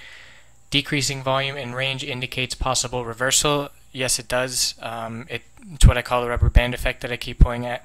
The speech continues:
pointing out. Decreasing volume and range with lower highs and higher lows,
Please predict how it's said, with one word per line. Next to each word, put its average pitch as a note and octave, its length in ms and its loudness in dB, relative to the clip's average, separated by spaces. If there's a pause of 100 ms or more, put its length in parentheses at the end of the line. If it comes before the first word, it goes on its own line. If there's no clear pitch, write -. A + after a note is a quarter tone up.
(120)
pointing C3 340 6
out. C3 240 2 (320)
Decreasing C3 480 -2
volume B2+ 300 -2
and A#2+ 180 -6
range C3 300 -2
with A#2 320 -4
lower B2 320 0
highs B2 400 2
and A2+ 160 -8
higher A#2+ 260 -2
lows, B2 480 -2